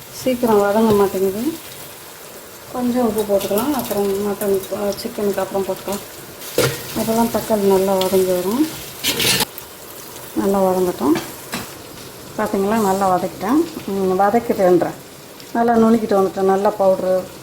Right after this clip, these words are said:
பவுட்ரை நுணுங்கிருச்சு பாருங்கள். இது வரும் எனக்கு ஒரு மாதம், ஒன்றரை மாதத்துக்கு வரும்.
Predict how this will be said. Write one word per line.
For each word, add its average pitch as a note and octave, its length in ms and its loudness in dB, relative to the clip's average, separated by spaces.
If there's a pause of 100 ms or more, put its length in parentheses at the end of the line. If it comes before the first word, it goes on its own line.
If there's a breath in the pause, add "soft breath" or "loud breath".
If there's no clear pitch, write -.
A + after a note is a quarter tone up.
(800)
பவுட்ரை G#3+ 420 4
நுணுங்கிருச்சு F#3+ 480 2
பாருங்கள். A3+ 320 4
இது G3 180 2
வரும் G#3 260 4
எனக்கு G3 200 0 (100)
ஒரு F#3+ 200 2
மாதம், G3 300 -2
ஒன்றரை F#3 280 0
மாதத்துக்கு F#3 340 -2
வரும். B3+ 220 2